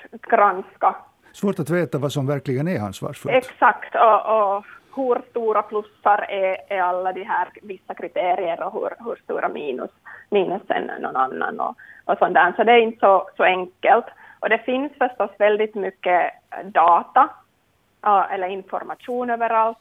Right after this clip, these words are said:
Speaker 1: men sen hur tolkar man?
Speaker 2: Mm.
Speaker 1: Så, så det tar tid och kunskap.
Speaker 2: Mm.
Speaker 1: Ja, men jag visst frågade lite också om, om de här olika hållbarhetsaspekter, och då, då svarade de att miljöfrågor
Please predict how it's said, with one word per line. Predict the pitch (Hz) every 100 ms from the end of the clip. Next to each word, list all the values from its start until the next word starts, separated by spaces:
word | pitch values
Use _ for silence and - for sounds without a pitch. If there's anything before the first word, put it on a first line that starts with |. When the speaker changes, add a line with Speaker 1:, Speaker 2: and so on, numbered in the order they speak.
| _
Speaker 1:
men | 233 214 208
sen | 233 196 196 196 - -
hur | 220 190 202 - -
tolkar | 196 190 190 - 143 -
man? | - 131 208 220 _ _ -
Speaker 2:
Mm. | 104 139
Speaker 1:
Så, | 190 - -
så | 202
det | 196
tar | 196 - -
tid | 185 185
och | - 185 - -
kunskap. | - 135 202 _ - - - - - _ _
Speaker 2:
Mm. | 123 120 113 117 120 _ _ -
Speaker 1:
Ja, | 247 220 208 - - - -
men | 262 247
jag | 240
visst | 254 - -
frågade | 269 269 254 233
lite | 226 - 208
också | 208 - 208
om, | 190 190
om | 208 208
de | 202
här | 226 185
olika | 220 214 208 196 196
hållbarhetsaspekter, | 208 196 190 185 180 - 170 - - 185 - - 214 - - 269 269 302 - - - -
och | 233
då, | 220 208 202 202 196 _ -
då | 226 214 202 185 - - -
svarade | 233 220 202 202 190
de | 190 185
att | 196 _ 190
miljöfrågor | 202 208 214 214 208 - 175 185 185 175